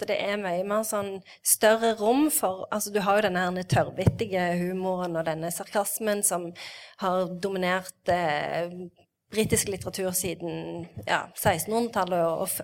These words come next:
og før det, så det at de har en mye mer sånn rikere, eh, tradisjon for å bruke humor i litterære klassikere, da. Eh, og ja, sånn så alle disse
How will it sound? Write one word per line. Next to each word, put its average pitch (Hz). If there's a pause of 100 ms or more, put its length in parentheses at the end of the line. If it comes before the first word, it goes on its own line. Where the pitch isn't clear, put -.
og 214
før 214
det, 269
så 277
det 220
at 208
de 233
har 226
en 226
mye 170
mer 220
sånn 220
rikere, 220 (420)
eh, 190
tradisjon 214
for 202
å 202
bruke 190
humor 196
i 214 (120)
litterære 202
klassikere, 285
da. 156 (400)
Eh, 196 (120)
og 190
ja, 180
sånn 190
så 185 (460)
alle 202
disse 226